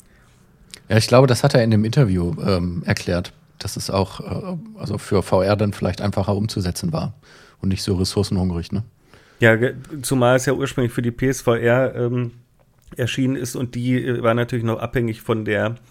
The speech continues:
Speaker 2: äh, originalen PlayStation-Hardware aus dem Jahr zweitausenddreizehn, glaub ich, Ende zweitausenddreizehn. Und die war zu dem Zeitpunkt natürlich schon relativ alt, ne?
Speaker 1: Mhm. Obwohl man natürlich, da können wir dann später vielleicht nochmal drauf, dann so eine interessante Gegenüberstellung hat, ne? Man hat diese Low-Poly-Figuren,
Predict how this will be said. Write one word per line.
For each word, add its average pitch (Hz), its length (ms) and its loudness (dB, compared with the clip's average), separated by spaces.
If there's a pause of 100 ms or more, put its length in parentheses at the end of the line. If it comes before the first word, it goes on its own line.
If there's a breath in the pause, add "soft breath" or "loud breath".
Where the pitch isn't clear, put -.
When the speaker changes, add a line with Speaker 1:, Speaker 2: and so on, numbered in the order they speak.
(380 loud breath)
Speaker 2:
äh, 107 200 0
originalen 113 580 0
PlayStation-Hardware 110 800 0
aus 104 100 -4
dem 113 120 -2
Jahr 104 140 0
zweitausenddreizehn, 110 1080 -4
glaub 123 140 0
ich, 120 80 -4
Ende 113 180 -6
zweitausenddreizehn. 110 840 -8 (840 soft breath)
Und 117 120 0
die 120 100 4
war 127 140 6
zu - 140 -2
dem 117 240 2
Zeitpunkt 113 340 2
natürlich 113 340 -2
schon 113 160 -2
relativ 117 500 -2
alt, 110 360 0
ne? 120 180 -8 (800)
Speaker 1:
Mhm. 113 320 4 (840 loud breath)
Obwohl 120 240 6
man 123 140 6
natürlich, 120 340 2
da 104 120 2
können 123 180 0
wir 104 40 2
dann 92 140 -2
später - 240 -4
vielleicht 98 240 -4
nochmal 90 160 -4
drauf, 90 300 -2
dann 92 180 -6
so 92 100 -8
eine 92 200 -4
interessante 113 680 -2
Gegenüberstellung 98 680 2
hat, 95 160 -2
ne? 123 60 0
Man 98 160 -2
hat 101 160 -4
diese 101 220 0
Low-Poly-Figuren, 117 1200 2